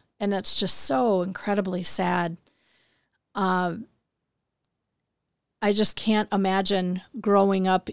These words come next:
in those circumstances and what those kids go through.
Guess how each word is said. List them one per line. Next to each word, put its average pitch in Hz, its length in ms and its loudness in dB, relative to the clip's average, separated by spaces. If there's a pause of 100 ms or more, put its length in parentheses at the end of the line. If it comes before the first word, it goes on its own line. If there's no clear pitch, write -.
in 190 360 2
those 185 220 2
circumstances 180 1160 -2
and 180 420 -2
what 185 260 -2
those 185 180 0
kids 185 560 0 (300)
go 196 180 2
through. 180 460 -2